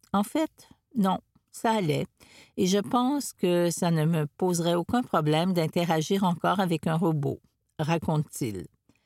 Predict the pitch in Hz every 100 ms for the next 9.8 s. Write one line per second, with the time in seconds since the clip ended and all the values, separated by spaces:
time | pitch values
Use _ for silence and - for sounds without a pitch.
0 | _ _ _ _ _ _ 196 196 - 247
1 | 269 294 233 156 - 185 175 196 - 156
2 | 165 147 151 202 214 - 269 214 156 151
3 | 160 - 165 - 151 147 - 151 214 220
4 | - - 151 160 - - - _ _ 202
5 | 196 233 - 208 165 147 147 147 180 180
6 | 180 160 160 170 202 196 147 131 147 139
7 | 156 156 147 139 165 156 156 160 208 -
8 | - - _ - 208 220 208 170 147 139
9 | 175 180 214 190 175 185 190